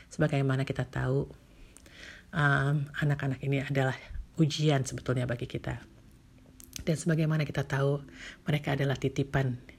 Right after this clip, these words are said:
dari yang luar biasa. Apapun yang kita lakukan kepada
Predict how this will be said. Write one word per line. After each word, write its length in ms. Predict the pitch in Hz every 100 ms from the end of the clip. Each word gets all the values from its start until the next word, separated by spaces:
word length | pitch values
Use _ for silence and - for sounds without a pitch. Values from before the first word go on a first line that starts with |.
| -
dari 240 | 143 139
yang 160 | 135 139
luar 240 | 135 135
biasa. 480 | 127 123 - 131 131 - - -
Apapun 400 | - 139 151 151
yang 80 | 147
kita 240 | 143 139
lakukan 720 | 131 - 135 131 135 139 131
kepada 260 | - - 139